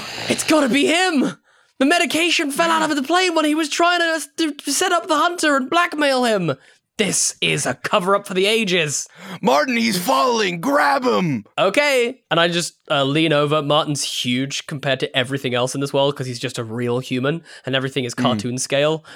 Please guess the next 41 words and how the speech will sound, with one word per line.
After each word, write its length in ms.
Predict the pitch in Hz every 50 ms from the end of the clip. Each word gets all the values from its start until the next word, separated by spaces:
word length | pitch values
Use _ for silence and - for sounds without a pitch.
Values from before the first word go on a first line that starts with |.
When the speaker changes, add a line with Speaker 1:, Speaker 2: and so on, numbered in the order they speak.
| - -
Speaker 1:
And 160 | - 143 147
so 400 | 139 - 151 135 127 127 120 117 110 104 98
Speaker 2:
<laughs> 80 | 92
Speaker 1:
I 80 | 92 147
just 140 | 151 151 139
lean 360 | 135 143 147 147 151 151 143
over 280 | 139 135 139 143 131 139
and 140 | 131 127 127
pluck 340 | - - 139 135 143 - -
the 100 | 139 131
plane, 440 | 131 139 131 123 131 139 143 139 - - - -
uh, 560 | 147 135 127 123 120 117 117 117 117 110 - - - _ -
uh, 240 | 123 123 123 120 113
and 200 | - 123 113 - - - - -
pluck 160 | - - 160 147
him 60 | 160
out 100 | 156 147
of 60 | 139
the 120 | 139 143 143
air 80 | 147
and 80 | 151 143
say, 240 | 143 135 123 117 - _ - - _ _
"Hey, 420 | - 220 233 202 156 127 107 - _ _ _ _
listen, 400 | 160 202 220 - 135 110 117 - _ _ _ _ _
we 220 | 123 131 180 240
think 280 | 233 233 208 214 220 214
you're 140 | 226 233 254
a 60 | 262
suspect 560 | - - 151 - - - 127 120 127 - - _ - - - _ -
and 120 | 127 123
you 240 | 117 117 143 208 220
have 280 | 202 208 214 226 220 220
Miranda 400 | 226 220 233 226 214 208 175 147
rights." 440 | 135 123 110 - - - - - _ _ _ _ -
So 720 | - - 170 156 143 139 135 135 131 131 127 131 131 _ _ _ _ _ _ _ _ _ _ -
I 160 | 123 113 113
said 220 | 117 - 208 208 196
that 160 | 180 170 -
now, 420 | 160 165 170 175 180 185 190 _ _ _ _ _
I 60 | 139
think. 360 | - 180 202 233 233 - _